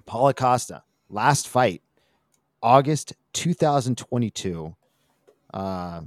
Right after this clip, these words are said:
by Luke Ro-, with, against, uh, Luke Rockhold. And before that, it was in twenty twenty, tw-,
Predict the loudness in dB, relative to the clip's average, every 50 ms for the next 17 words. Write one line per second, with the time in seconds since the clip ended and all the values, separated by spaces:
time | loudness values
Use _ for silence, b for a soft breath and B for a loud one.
0 | -16 -20 -16 _ -10 -6 -4 -2 -2 -2 -4 -6 -6 -6 -6 -6 -6 -6 -8 -6
1 | -4 -4 -4 -4 -6 -10 -14 -16 -16 -16 -14 -14 -14 -16 -16 -18 -20 -20 -14 -8
2 | -8 -6 -6 -4 -6 -6 -8 -10 -12 -14 -14 -14 -16 -20 _ _ _ _ _ _
3 | _ _ _ _ _ _ -8 -6 -4 -4 -4 -4 -6 -8 -8 -4 -2 0 0 0
4 | 0 -2 -2 -2 -2 -4 -6 -6 -6 -6 -6 -6 -6 -8 -8 -8 -6 -6 -4 -4
5 | -4 -6 -6 -6 -6 -6 -6 -8 -10 -16